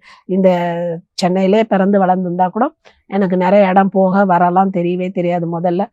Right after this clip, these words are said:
இந்த, ம், இந்த இதுல வந்த பிறகுதான் எனக்கு வந்து தைரியமும் தன்னம்பிக்கையும் எனக்குள்ள வந்துச்சு. நான் நிறைய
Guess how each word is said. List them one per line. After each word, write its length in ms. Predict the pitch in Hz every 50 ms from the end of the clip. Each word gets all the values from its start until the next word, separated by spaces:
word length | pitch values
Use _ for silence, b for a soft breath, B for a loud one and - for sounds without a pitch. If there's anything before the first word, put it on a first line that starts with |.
| b b b b b
இந்த, 220 | - 190 202 190 185 185 175 175 175 175
ம், 360 | 170 170 175 170 170 165 165 165 165 - _ _ _ _ - 220 214 226 220 208
இந்த 240 | 185 185 190 185 180 175 170 170 175 175 175 180
இதுல 240 | 214 240 247 240 196
வந்த 280 | 185 185 202 208 226
பிறகுதான் 480 | 226 - 196 202 190 196 185 208 208 208 196
எனக்கு 200 | 185 175 180 175
வந்து 160 | 185 190 240 269 269 b b b b b -
தைரியமும் 760 | 180 185 185 196 208 226 233 240 226 208 208 214 240 254 240
தன்னம்பிக்கையும் 760 | - 190 175 175 175 180 180 170 165 160 - 196 180 180 170
எனக்குள்ள 340 | 165 160 - 165 160 170 170 170 165
வந்துச்சு. 380 | 160 160 165 156 - - 180 170
நான் 240 | 165 160 165 165 160
நிறைய 220 | 165 165 175 190